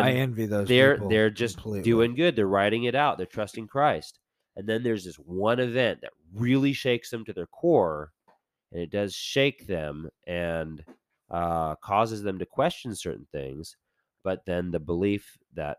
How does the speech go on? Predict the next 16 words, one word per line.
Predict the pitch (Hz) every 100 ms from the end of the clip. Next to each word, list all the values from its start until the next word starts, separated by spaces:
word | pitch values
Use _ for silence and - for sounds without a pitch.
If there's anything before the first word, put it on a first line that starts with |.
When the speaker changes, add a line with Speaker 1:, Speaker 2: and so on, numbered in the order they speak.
| _
Speaker 2:
trust | 98 90 -
in | 87
Christ | - 90 85 - -
that | -
they've | 80
been | 80 76
focusing | 82 80 - - 76 73
on | 69 71 71
will | 73 _ _ _ _ _ _ _ _ _ _ -
win | 107 113
in | 98 85
the | 82 73
end. | 64 76 85
Speaker 1:
Yeah. | 110 98 - -
Speaker 2:
And, | 92 87 82 80 -
um, | 82 78 76 76